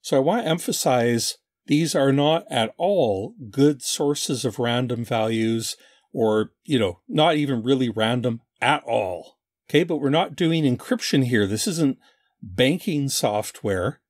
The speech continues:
This is just a goofy maze on our old computers. So let's see if it works. We'll assemble it. Back arrow one to quit to basic. And call eight two eight.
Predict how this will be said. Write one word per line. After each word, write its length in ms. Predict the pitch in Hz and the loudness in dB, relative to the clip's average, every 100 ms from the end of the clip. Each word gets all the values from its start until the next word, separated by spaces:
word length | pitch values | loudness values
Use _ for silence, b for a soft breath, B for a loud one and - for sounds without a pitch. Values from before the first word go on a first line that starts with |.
| - | -8
This 180 | 120 113 | -6 -4
is 80 | 131 | -2
just 240 | 147 - | -2 -2
a 60 | 113 | -4
goofy 360 | 110 139 - | -2 -2 2
maze 540 | 127 143 147 120 120 - | 2 4 4 2 -2 -6
on 200 | 110 117 | -2 0
our 140 | 110 | 2
old 220 | 123 123 | 2 0
computers. 800 | - 113 - 156 127 90 - - _ _ _ - | -4 -8 -2 -2 -2 -6 -8 -10 _ _ _ -10
So 180 | - | 0
let's 200 | 120 - | 0 0
see 100 | - | -2
if 140 | 160 156 | -2 -2
it 80 | 110 | -2
works. 420 | 117 120 - - | 0 -2 -4 -6
We'll 140 | 113 | -6
assemble 520 | 98 - 139 151 175 | -4 -2 -2 0 0
it. 200 | 196 - - _ - - - - _ _ _ _ - - _ _ _ _ - - | 0 -2 -10 _ -20 -18 -18 -20 _ _ _ _ -12 -12 _ _ _ _ -10 -2
Back 280 | 117 - | -2 0
arrow 140 | 139 117 | 0 0
one 240 | 117 123 | 0 -2
to 60 | - | -4
quit 220 | - - | -4 -4
to 80 | - | -4
basic. 720 | 113 123 131 - 143 - - - - - - - - - - - - - - - - | -4 -4 -2 -2 -2 -4 -20 -16 -16 -16 -20 -20 -20 -14 -14 -12 -12 -12 -12 -14 -12
And 420 | - 110 104 107 98 | -4 -2 0 -2 -6
call 320 | - 127 131 | -2 -2 0
eight 220 | 127 - | -2 -2
two 240 | - 127 | -2 2
eight. 320 | 139 175 - | 2 2 -4